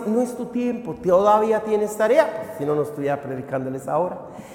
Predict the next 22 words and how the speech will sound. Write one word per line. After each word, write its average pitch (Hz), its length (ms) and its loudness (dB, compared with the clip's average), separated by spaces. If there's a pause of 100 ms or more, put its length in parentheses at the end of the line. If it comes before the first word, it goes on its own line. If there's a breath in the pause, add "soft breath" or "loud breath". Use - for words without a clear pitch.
(260 loud breath)
Y 180 140 4
entonces 214 720 4
fue 170 120 4
la 185 120 8
manera 185 460 4
como, 175 320 0 (920)
eh, 143 460 4
estuve 139 280 0
en 135 60 0
cuarentena, 160 640 2
la 175 120 6
gente 151 280 -2
me 135 140 2
llevaba 131 340 2
de 131 140 -2
comer. - 1200 2
Después 160 500 6
de, - 380 2
se 156 380 4
dejé 156 260 4
abierto 180 560 6
el 151 180 2